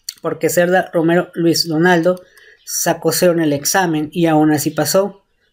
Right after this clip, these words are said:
Pero recuerden que esto es matemáticas y tienen diferentes posibilidades en porcentaje. ¿Cuál es la diferencia entre ellos dos?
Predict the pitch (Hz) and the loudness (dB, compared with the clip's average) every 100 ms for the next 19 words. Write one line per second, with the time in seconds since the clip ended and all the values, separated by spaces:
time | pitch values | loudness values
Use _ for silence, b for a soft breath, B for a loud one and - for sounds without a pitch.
0 | _ - 165 165 160 175 175 175 160 175 | _ -2 2 2 2 0 2 0 0 0
1 | 170 170 165 165 170 196 190 220 214 160 | 0 0 2 2 2 -2 0 0 0 -2
2 | 160 170 165 165 156 165 170 156 160 147 | 2 2 2 0 0 -2 -4 0 2 2
3 | 147 156 151 135 147 143 175 170 147 b | 2 -2 -2 -4 -4 -2 -2 -2 -6 b
4 | b b b b b 170 185 185 180 175 | b b b b b 0 2 2 0 2
5 | 185 180 196 185 165 170 180 196 269 277 | 2 2 -2 0 0 2 2 2 0 0